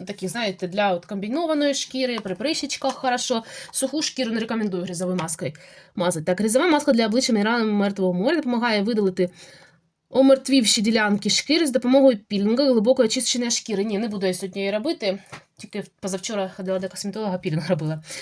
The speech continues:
Через тиждень десь. Злоупотребляти також цими ділами не можна. Ви самі розумієте, що, що занадто, то нездраво, так? Е,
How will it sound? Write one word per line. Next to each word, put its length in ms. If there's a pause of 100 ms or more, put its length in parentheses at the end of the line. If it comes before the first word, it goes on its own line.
(120)
Через 280
тиждень 380
десь. 280 (380)
Злоупотребляти 600
також 240
цими 220
ділами 320
не 80
можна. 400
Ви 100
самі 220
розумієте, 460
що, 380 (160)
що 300 (140)
занадто, 380
то 100
нездраво, 460
так? 280 (560)
Е, 280